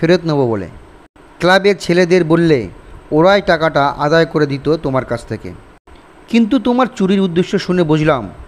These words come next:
তুমি চোর নও, ভীষণ ভালোবাসো তোমার বাবাকে। যে সন্তান চুরি করে বাবার চিকিৎসার জন্য, সে তো চোর নয় বাবা, সে এক অসহায় অসমর্থ সন্তান। ইচ্ছা থাকলেও বাবার চিকিৎসা করাতে পারে না।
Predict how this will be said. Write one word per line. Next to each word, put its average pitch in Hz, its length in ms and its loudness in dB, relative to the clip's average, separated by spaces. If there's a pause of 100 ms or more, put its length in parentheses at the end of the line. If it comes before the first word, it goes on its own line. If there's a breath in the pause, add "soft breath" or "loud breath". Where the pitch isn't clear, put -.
(160)
তুমি 165 240 -4
চোর 156 220 0
নও, 107 260 -4 (760)
ভীষণ 196 360 0
ভালোবাসো 160 540 2
তোমার 147 280 -2
বাবাকে। 117 420 0 (1000 loud breath)
যে 185 240 2
সন্তান 202 480 0
চুরি 196 240 0
করে 170 300 0
বাবার 147 340 2
চিকিৎসার 160 480 -4
জন্য, 135 360 -2 (800)
সে 170 220 -2
তো 165 120 0
চোর 170 300 2
নয় 165 180 0
বাবা, 131 280 2 (720)
সে 175 300 2
এক 160 180 -2
অসহায় 139 500 0
অসমর্থ 156 540 -2
সন্তান। 117 440 -8 (760 loud breath)
ইচ্ছা 196 360 0
থাকলেও 185 440 0
বাবার 160 320 2
চিকিৎসা 185 400 -4
করাতে 156 320 0
পারে 135 220 0
না। 101 180 -6